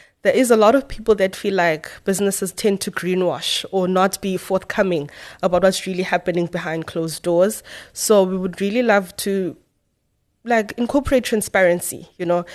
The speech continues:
If you can be public about your documents and what's happening on a day-to-day basis behind, um, closed doors, that will make the public more open to receiving you.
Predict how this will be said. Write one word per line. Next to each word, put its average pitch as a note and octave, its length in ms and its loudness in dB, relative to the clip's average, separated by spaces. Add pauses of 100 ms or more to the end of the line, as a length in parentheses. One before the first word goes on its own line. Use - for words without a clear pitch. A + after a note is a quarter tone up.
(200)
If G#3+ 120 0
you A3+ 60 -2
can A3 220 2
be G#3 100 -2
public C4+ 500 2
about F#3 300 0
your G3 80 -2
documents G3 480 -2
and F#3 80 -2
what's F#3+ 160 0
happening F#3+ 480 0
on F3+ 100 2
a F3 60 2
day-to-day F#3 440 0
basis F3 420 -2
behind, F#3+ 580 0 (380)
um, F#3 160 -2
closed F3+ 340 -2
doors, E3+ 360 2
that F#3+ 140 6
will A3+ 120 4
make F#3+ 240 0
the F3 280 2 (120)
public F3+ 480 -2
more F#3 200 0
open G3 300 0
to F#3 140 -2
receiving E3 480 -6
you. C#3+ 180 -6